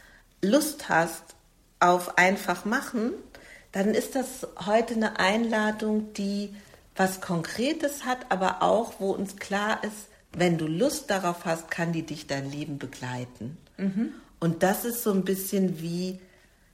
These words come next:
Speaker 1: Ähm, innezuhalten und statt immer zu sagen, „Oh, zu meinem Image und zum allgemein anerkannten Image gehört ja gut aussehend,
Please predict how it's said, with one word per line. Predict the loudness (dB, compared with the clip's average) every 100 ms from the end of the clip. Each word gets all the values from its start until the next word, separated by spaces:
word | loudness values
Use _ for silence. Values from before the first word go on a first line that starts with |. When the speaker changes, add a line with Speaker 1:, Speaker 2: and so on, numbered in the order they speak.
| _ _ _ -4
Speaker 1:
Ähm, | -2 0 0 -2 -4 -6 -10 -14 _ _ _ _ -2
innezuhalten | 2 2 0 -4 -8 -6 -4 -4 -6
und | -6 -6
statt | -4 -4 -2
immer | -2 -2 -2
zu | -6
sagen, | -6 -4 -4 -4 -8 -16 -16 -6
„Oh, | -2 -2 -4 -8 -18 -20 _ -8
zu | -6 -4
meinem | -6 -4 -4 -4 0
Image | 2 4 2 0 -4 -12 -14 -20 -14 -4
und | -4
zum | -4 -8 -4
allgemein | -4 -2 -2 -2 0 0 -2
anerkannten | -4 -6 -8 -8 -8 -8 -8 -4
Image | -4 -2 -4 -6 -8
gehört | -6 0 0 0 -2
ja | -2 -2 -4 -8 -14 _ _ _ _ _ _ _ _ -8
gut | -4 -4 -2
aussehend, | -2 -4 -6 -4 -2 -2 -2 -4